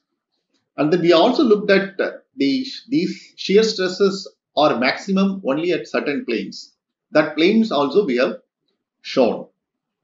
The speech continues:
okay, how it, uh, bisects the, uh, normal principal axis stress, ax-, I mean, the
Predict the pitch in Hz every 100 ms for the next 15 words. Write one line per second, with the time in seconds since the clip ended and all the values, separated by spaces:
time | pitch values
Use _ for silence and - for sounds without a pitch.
0 | _ _ 160 - - _ 147 151 147 131
1 | - 113 107 98 - _ _ 98 120 120
2 | 135 113 - 113 104 95 - _ _ _
3 | _ 104 98 107 113 110 104 98 _ _
4 | _ 113 101 - - 101 - - - -
5 | 95 95 - _ _ 104 - _ - 110
6 | 98 - - 110 101 95 - -